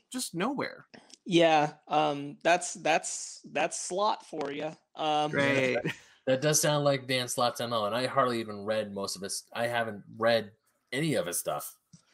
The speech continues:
Speaker 3: I just
Speaker 1: Um,
Speaker 3: know, I just know because, uh, Sparks, you and Ryan like to talk about how bad Dan Slott is.
Speaker 2: Um,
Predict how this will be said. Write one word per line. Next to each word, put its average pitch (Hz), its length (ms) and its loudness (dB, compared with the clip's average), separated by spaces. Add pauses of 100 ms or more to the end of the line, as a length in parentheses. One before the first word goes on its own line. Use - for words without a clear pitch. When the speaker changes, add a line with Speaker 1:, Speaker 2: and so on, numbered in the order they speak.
(560)
Speaker 3:
I 120 60 2
just 117 120 0
Speaker 1:
Um, 113 100 -8
Speaker 3:
know, 117 320 0
I 151 40 4
just 151 180 -2
know 123 200 0
because, 117 380 -4
uh, 113 340 2 (500)
Sparks, 135 420 4
you 131 100 2
and 113 80 -2
Ryan 127 240 2
like 113 140 2
to 117 240 2
talk 117 240 -4
about 117 260 2
how 113 140 4
bad 117 240 4
Dan 135 160 0
Slott 165 280 4
is. 113 260 0 (680)
Speaker 2:
Um, 226 380 4